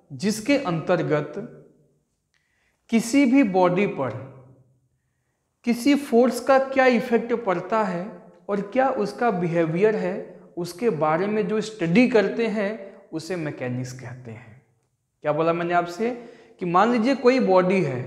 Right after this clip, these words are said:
कोई वस्तु है, कोई पिंड है, उस पर किसी भी बल का क्या प्रभाव पड़ता है और क्या उसका behavior है, उसके बारे में जो study करते हैं उसे mechanics कहते हैं।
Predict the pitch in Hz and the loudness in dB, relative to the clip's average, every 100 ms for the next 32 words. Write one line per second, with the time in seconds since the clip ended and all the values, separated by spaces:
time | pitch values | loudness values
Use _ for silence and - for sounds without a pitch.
0 | - - 226 226 160 220 - 240 214 185 | -12 0 2 2 2 2 0 -4 -2 -2
1 | 156 - 214 247 - 240 233 175 131 117 | -2 2 4 2 0 0 2 0 -2 -6
2 | - - - - - - 233 - 240 151 | -8 -14 -18 -20 -12 -4 -4 4 4 4
3 | - - - - - 240 240 285 233 277 | 0 -8 -14 -16 -2 -2 2 2 4 4
4 | 208 196 247 240 190 139 123 - - - | 4 6 4 4 2 0 -2 -10 -16 -6
5 | 277 269 - 226 175 180 226 220 175 147 | 0 2 2 2 2 4 4 4 0 0
6 | 156 135 120 110 110 - _ _ _ _ | -4 -4 -6 -10 -12 -20 _ _ _ _
7 | _ _ _ _ 214 214 - 277 277 202 | _ _ _ _ 0 0 0 4 4 4
8 | 214 - 262 202 160 143 170 160 214 220 | -2 0 0 0 -2 0 0 2 2 2
9 | 147 131 127 - - - - 196 - 285 | 0 -4 -6 -12 -16 -16 -8 -8 -2 0
10 | 220 208 226 240 247 226 233 - 202 202 | 4 4 4 2 2 2 0 0 -4 -2
11 | 185 196 175 208 202 202 151 - - - | -2 -2 -2 -2 -2 -4 -6 -8 -16 -18
12 | - 156 220 269 302 - - 151 156 147 | -12 -6 -2 0 -2 -10 -8 -6 -4 -2
13 | 151 165 - 143 127 127 123 120 113 | -2 -4 -6 -10 -10 -8 -10 -10 -12